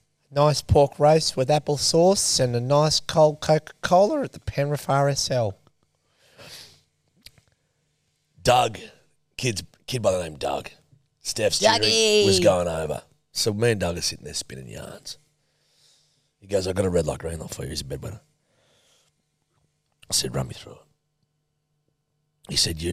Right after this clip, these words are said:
Speaker 2: you're about to go to bed. You need to either take a piss or do a shit."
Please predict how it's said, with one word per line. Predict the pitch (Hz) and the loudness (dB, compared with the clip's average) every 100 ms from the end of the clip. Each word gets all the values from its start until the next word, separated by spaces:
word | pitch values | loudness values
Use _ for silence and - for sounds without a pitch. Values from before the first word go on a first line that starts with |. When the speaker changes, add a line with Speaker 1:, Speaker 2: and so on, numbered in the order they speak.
| - | -6
Speaker 2:
you're | 82 | -10
about | 76 95 104 | -4 -2 -4
to | 87 | -8
go | 78 | -12
to | 69 | -12
bed. | 67 - - _ _ _ _ _ _ _ _ _ _ _ _ _ _ _ _ _ _ _ | -14 -18 -20 _ _ _ _ _ _ _ _ _ _ _ _ _ _ _ _ _ _ _
You | 85 80 | -14 -10
need | 85 82 | -10 -10
to | 78 - _ _ _ _ - | -12 -14 _ _ _ _ -10
either | 98 92 | -8 -8
take | - 80 78 | -10 -14 -16
a | |
piss | - - 120 - | -20 -16 -14 -16
or | 120 117 | -18 -20
do | - | -20
a | _ | _
shit." | - | -20